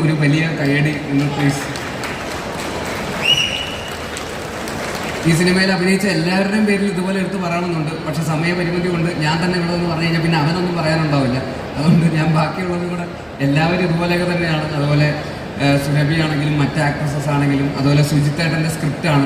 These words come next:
സുജിത്തേട്ടനെ ഞാൻ ഗോതയുടെ സമയത്ത് പരിചയപ്പെട്ടതാണ്. അദ്ദേഹവും അന്ന് തൊട്ട് ഈ സ്ക്രിപ്റ്റുമായിട്ട് കൊണ്ടു നടക്കുന്നതാണ്. അദ്ദേഹവും ഈ പറയുന്ന പോലെ ഒരുപാട് ആത്മാർത്ഥമായിട്ട് എഴുതി അദ്ദേഹത്തിൻ്റെ നാട്ടിൽ തന്നെ സെറ്റ് ചെയ്തിരിക്കുന്ന കണ്ണൂരുകാരനാണ് അദ്ദേഹം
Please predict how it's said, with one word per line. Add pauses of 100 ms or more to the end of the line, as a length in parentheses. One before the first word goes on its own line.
സുജിത്തേട്ടനെ (120)
ഞാൻ (100)
ഗോതയുടെ
സമയത്ത്
പരിചയപ്പെട്ടതാണ്.
അദ്ദേഹവും (560)
അന്ന്
തൊട്ട്
ഈ
സ്ക്രിപ്റ്റുമായിട്ട്
കൊണ്ടു
നടക്കുന്നതാണ്.
അദ്ദേഹവും
ഈ (100)
പറയുന്ന
പോലെ
ഒരുപാട് (440)
ആത്മാർത്ഥമായിട്ട്
എഴുതി (160)
അദ്ദേഹത്തിൻ്റെ
നാട്ടിൽ
തന്നെ
സെറ്റ്
ചെയ്തിരിക്കുന്ന
കണ്ണൂരുകാരനാണ്
അദ്ദേഹം